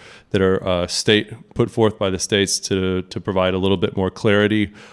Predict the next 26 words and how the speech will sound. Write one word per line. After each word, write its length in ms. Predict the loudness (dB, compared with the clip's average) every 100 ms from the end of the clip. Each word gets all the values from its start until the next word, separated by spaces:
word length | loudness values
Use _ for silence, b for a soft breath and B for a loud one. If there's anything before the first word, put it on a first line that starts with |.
| B -6
um, 420 | -4 -2 -4 -4
and 100 | -4
also, 460 | -2 -2 -2 0 0
uh, 300 | -2 -2 -4
uh, 220 | -4 -6
back 380 | -2 -2 -2 -4
more 240 | -2 2
authenticity 720 | 2 0 -2 -2 -2 -4 -4 -4
behind 360 | -6 -6 -6
their 120 | -4
region. 460 | -2 -2 -2 -4 -4 B B B _
Um, 280 | -4 -2 -2
so 160 | -2 -2
California 640 | 2 2 2 2 2 2
and, 300 | 2 0 -2
and 200 | -4 -2
Oregon 460 | 2 2 2 2
and 140 | 0 0
New 60 |
York 200 | -2 -2
have 220 | -4 -6 -4
the 220 | -4 -2
hundred 260 | 0 0
percent 360 | 0 -2 -2 -2
requirement, 600 | -4 -2 0 2 0 -2 -8 B B B
um, 440 | -4 0 0 -2